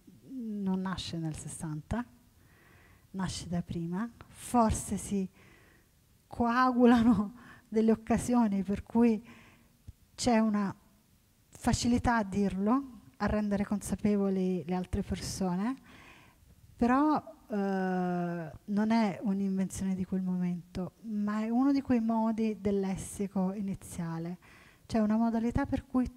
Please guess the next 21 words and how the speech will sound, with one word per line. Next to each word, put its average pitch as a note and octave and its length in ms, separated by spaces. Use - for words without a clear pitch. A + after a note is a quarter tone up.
tutte - 420
queste B3+ 340
cose A3 280
stanno F#3+ 300
insieme, F3 680
e G#3+ 140
stanno A3 340
insieme, C4 920
eh, F#3+ 360
anche A3+ 400
perché A#3 640
una F#3 480
delle F#3 260
potenze E3+ 800
dell'innovazione F3+ 1500
olivettiana F#3 640
e F3+ 60
della E3+ 220
narrazione F3+ 560
dell'innovazione F#3+ 720
olivettiana C#4 600